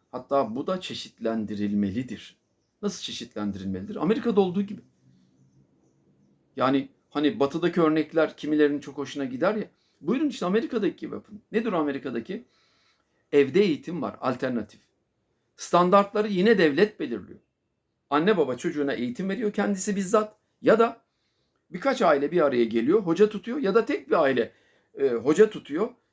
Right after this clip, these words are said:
Devlet diyor ki bu sene şu sınavları geçmek durumunda. Ne güzel.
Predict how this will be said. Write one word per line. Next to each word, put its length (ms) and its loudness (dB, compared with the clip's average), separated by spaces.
Devlet 340 4
diyor 140 -6
ki 220 -6
bu 80 -2
sene 300 0
şu 140 -8
sınavları 440 0
geçmek 440 0
durumunda. 440 -6
Ne 100 2
güzel. 340 0